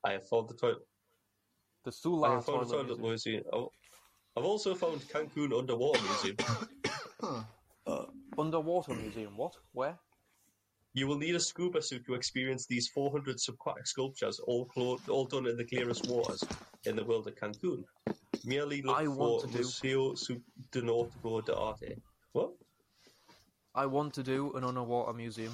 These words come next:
Speaker 2: tour. I want to, I want to learn how to dive and learn how to, like, scuba dive and stuff. So I want to do that.
Speaker 1: Would you like,
Speaker 2: 'Cause I would love
Speaker 1: would
Speaker 2: to
Speaker 1: you like,
Speaker 2: investigate shipwrecks and stuff.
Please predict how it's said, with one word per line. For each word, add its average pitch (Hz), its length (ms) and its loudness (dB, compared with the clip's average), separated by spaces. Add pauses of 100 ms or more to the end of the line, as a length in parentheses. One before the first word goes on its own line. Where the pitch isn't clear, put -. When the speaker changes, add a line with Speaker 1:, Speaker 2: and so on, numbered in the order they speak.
Speaker 2:
tour. 123 180 -6 (200)
I 123 100 2
want 127 380 0
to, 131 120 -6 (140)
I 123 140 0
want 131 300 -2
to 143 60 -2
learn 123 240 -2
how 143 120 -6
to 123 100 -10
dive 117 460 -2
and 120 180 -8
learn 117 160 -4
how 120 160 -4
to, 113 100 -10
like, 107 160 -6
scuba 123 320 -6
dive 117 300 -2
and 123 100 -12
stuff. 131 360 -8
So - 160 -6
I 120 120 -2
want 117 320 -2
to - 80 -12
do 107 160 -6
that. 127 120 0
Speaker 1:
Would 202 160 -2
you 190 120 0
like, 190 160 2
Speaker 2:
'Cause - 80 2
I 123 160 2
would 123 220 -2
love 139 260 0
Speaker 1:
would 135 140 0
Speaker 2:
to 143 60 2
Speaker 1:
you 139 60 2
like, 139 180 2
Speaker 2:
investigate 127 400 -8
shipwrecks 127 480 -6
and 127 100 -10
stuff. - 340 -14